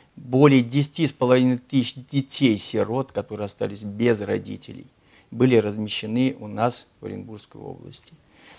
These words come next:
Эти люди до сих пор здесь живут. Одним из закопёрщиков, э,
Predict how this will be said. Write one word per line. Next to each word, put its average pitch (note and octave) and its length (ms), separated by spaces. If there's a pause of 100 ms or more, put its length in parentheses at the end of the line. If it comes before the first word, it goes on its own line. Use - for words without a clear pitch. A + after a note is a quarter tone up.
(160)
Эти - 200
люди D3 240
до D#3 120
сих - 140
пор F3 180
здесь A2 160
живут. - 340 (720)
Одним C#3 360
из A#2+ 60
закопёрщиков, C3+ 840
э, G#2+ 440